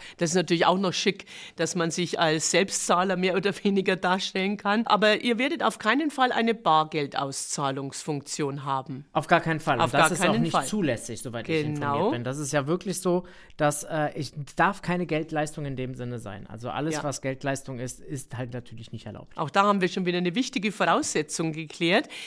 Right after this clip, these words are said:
Speaker 1: Es darf eben kein Geld sein, es darf aber auch keine Geldzahlungsfunktion haben. Es muss eben wirklich immer um den Erwerb von Dienstleistungen und Waren gehen. Nur so wäre wirklich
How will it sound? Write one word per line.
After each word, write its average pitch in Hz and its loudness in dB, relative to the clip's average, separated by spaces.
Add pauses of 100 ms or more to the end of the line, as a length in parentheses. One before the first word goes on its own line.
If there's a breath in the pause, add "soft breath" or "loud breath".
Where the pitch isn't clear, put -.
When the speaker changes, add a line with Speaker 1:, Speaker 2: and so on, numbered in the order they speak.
(100 loud breath)
Speaker 1:
Es - -6
darf 180 8
eben 165 -2
kein 180 0
Geld 208 0
sein, 240 0 (160)
es 185 -4
darf 180 6
aber 151 4
auch 156 4
keine 165 0
Geldzahlungsfunktion 240 2
haben. 214 0
Es - 0
muss 262 2
eben 220 2
wirklich 208 2
immer 220 2
um 196 0
den 185 2
Erwerb 160 2
von 175 -2
Dienstleistungen 170 0
und 147 -6
Waren 170 2
gehen. 190 0 (340 loud breath)
Nur 190 4
so 202 0
wäre 185 2
wirklich 208 2